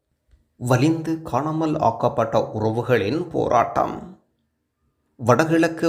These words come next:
வலிந்து காணாமல் ஆக்கப்பட்டவர்களின் உறவுகளின் ஏற்பாட்டில்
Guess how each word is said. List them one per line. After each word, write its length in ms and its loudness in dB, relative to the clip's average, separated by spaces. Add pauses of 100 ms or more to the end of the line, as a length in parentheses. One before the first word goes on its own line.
வலிந்து 440 2
காணாமல் 460 0
ஆக்கப்பட்டவர்களின் 1040 2
உறவுகளின் 560 0
ஏற்பாட்டில் 600 2